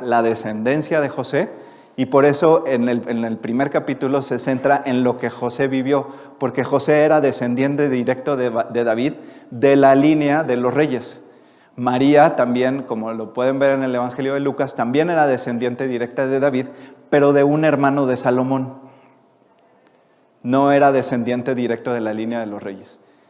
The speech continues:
Si todo hubiera ocurrido con normalidad, si Israel no hubiera sido lo rebelde que fue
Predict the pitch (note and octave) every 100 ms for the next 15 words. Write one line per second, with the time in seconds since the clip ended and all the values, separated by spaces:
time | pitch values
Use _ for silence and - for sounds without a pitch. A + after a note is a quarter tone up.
0 | _ _ _ C#3+ D3+ F#3+ G3+ F3+ F3 F3+
1 | E3 D3+ D#3+ E3 D#3+ B2+ B2 B2 B2 B2+
2 | C#3 C#3+ - - C3+ B2 C3 C#3+ D#3 C#3+
3 | C#3+ C#3 C3+ C#3 C#3 B2+ A#2+ A#2 C3+ C#3+
4 | C#3+ B2+ - C3 C3 C3